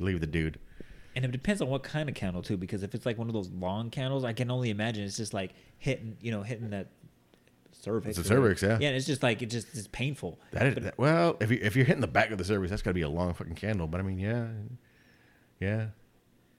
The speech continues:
Speaker 1: Long and smoking, literally.
Speaker 2: Oh.
Speaker 1: Hot wax.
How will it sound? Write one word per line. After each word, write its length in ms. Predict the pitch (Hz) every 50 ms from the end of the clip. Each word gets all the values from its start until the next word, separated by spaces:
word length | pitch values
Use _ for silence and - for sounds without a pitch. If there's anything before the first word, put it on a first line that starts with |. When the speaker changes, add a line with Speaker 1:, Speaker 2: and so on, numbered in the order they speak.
| _ _ _ _ - -
Speaker 1:
Long 400 | 80 82 87 95 104 110 110 107
and 220 | 95 87 87 87 - - - - _ _ _ _ _ _
smoking, 560 | - - - 98 95 95 90 - 110 113 107 - - - _ -
literally. 460 | - 92 98 101 107 107 113 117 107 - _ -
Speaker 2:
Oh. 200 | - 107 107 95 - - _ _ _ _ _ _ _ _ _ _ _ _ -
Speaker 1:
Hot 200 | - 101 113 -
wax. 400 | - 104 110 120 - - - -